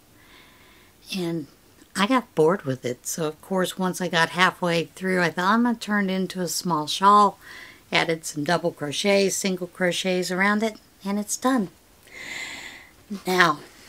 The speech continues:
I've been working on this quilt for a little while. And, of course, because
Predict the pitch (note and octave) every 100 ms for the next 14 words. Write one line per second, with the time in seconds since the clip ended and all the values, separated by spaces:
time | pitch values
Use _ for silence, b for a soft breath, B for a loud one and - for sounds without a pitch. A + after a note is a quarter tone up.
0 | F3+ C3 - - - - _ - G#3 A3+
1 | B3 D4+ D4+ C#4+ C#4 A#3+ A3 A3 G#3+ -
2 | - G3+ D#3+ D#3+ - F#3 F3+ F3+ D3 C3
3 | C3 - - - - - B B B B
4 | B B B B E3 E3 F#3+ - - G3+
5 | G#3+ - - G3+ F#3+ G3 G3+ -